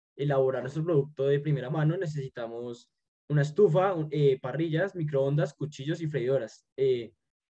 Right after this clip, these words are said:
cada uno con su respectiva cantidad y su respectivo valor unitario. Eh, el total de maquinaria y equipo nos daría un total de siete millones cincuenta y siete mil novecientos pesos. Por otra parte, eh,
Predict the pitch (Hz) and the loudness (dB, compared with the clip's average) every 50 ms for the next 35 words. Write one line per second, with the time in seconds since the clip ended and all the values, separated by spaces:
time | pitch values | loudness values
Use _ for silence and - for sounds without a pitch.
0 | _ _ - 143 143 143 143 147 151 151 147 139 143 - - 165 156 147 147 151 | _ _ -2 0 2 4 6 6 6 6 6 4 2 -2 -4 -2 0 2 2 2
1 | 151 - 151 151 151 - 135 - - 143 143 147 175 196 180 185 208 202 - - | 0 0 -2 -4 -4 -2 -4 -2 0 -2 -2 2 2 4 4 4 2 -2 -4 -6
2 | 220 240 233 220 202 170 151 151 147 147 151 - 123 123 127 135 123 117 117 120 | -6 -4 -2 -2 2 2 2 2 2 0 -2 -2 -2 -2 0 0 -2 -4 -6 -8
3 | 120 - 143 127 107 104 - _ _ _ - 135 135 131 131 127 123 120 117 120 | -2 0 0 0 -2 -4 -12 _ _ _ 0 2 2 4 2 2 0 -2 -6 -12
4 | _ _ _ _ _ - 143 147 156 156 147 147 139 135 143 143 151 151 147 175 | _ _ _ _ _ -4 -4 0 0 0 0 0 2 2 2 2 2 2 2 0
5 | 165 139 131 135 147 151 - 190 156 160 196 208 190 170 151 143 135 120 123 120 | -2 0 0 0 0 0 -2 -4 0 0 0 0 2 0 0 0 -2 -2 -2 -4
6 | 120 120 117 120 120 120 123 120 120 135 131 - 135 131 127 127 131 127 131 135 | -6 -6 -6 -8 -8 -10 -10 -10 -10 -10 -6 -6 -6 -6 -4 -2 -2 -2 -2 -4
7 | _ _ _ _ _ _ _ _ _ - - 160 151 165 175 180 160 160 170 190 | _ _ _ _ _ _ _ _ _ -2 0 0 2 2 0 0 0 0 0 0
8 | 208 - 190 160 151 160 156 147 151 143 147 135 - 123 123 139 156 180 180 170 | -2 -2 -4 -2 -2 -2 0 0 0 0 0 0 -2 -2 -2 -2 -4 -2 -2 -2
9 | 151 135 139 120 107 - - 104 - _ 135 113 104 - _ _ _ _ _ _ | -2 -2 -4 -6 -12 -12 -12 -14 -8 _ -6 -6 -6 -12 _ _ _ _ _ _
10 | _ _ _ - - _ _ _ _ _ _ 151 151 156 151 160 156 151 208 196 | _ _ _ -20 -20 _ _ _ _ _ _ 0 2 2 2 2 0 2 2 2
11 | 185 - 196 208 208 180 165 156 147 139 131 127 | 2 4 4 2 4 4 2 2 2 2 2 0